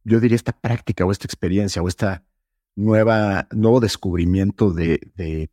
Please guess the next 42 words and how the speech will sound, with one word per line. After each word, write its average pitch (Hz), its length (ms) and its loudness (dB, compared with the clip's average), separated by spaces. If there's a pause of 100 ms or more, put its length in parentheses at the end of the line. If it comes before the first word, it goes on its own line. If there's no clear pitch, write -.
de 85 180 -8
lo 82 140 -4
que - 160 -2
era 104 100 4
la 98 140 2
realidad 82 480 0
y 90 100 0
desde, 80 320 -4
y 85 80 -8
dónde 95 320 2
yo 98 140 2
me 101 80 4
ubicaba 90 360 -2
en 80 80 -2
esa 80 180 -8
realidad, 80 440 -6 (920)
empieza 117 440 0
a - 20 6
haber 123 100 4
esta 127 160 -2
sensación 101 760 -2
de, 87 440 -4 (180)
de 90 160 -4
ya 98 160 0
no 104 240 2 (100)
pertenecer 85 800 -2 (300)
a 85 160 -4
los 85 240 -4
espacios, - 580 -4
a 85 40 -2
los 80 180 -2
círculos, 85 640 -2
a 76 40 -4
las 78 220 -6
prácticas, 87 720 -4
a 76 60 -6
las, 80 380 -4 (920)
pues, - 140 -8
comidas, 101 720 2
este, 87 440 -4
fiestas, 92 1040 -2
eh, 85 360 -8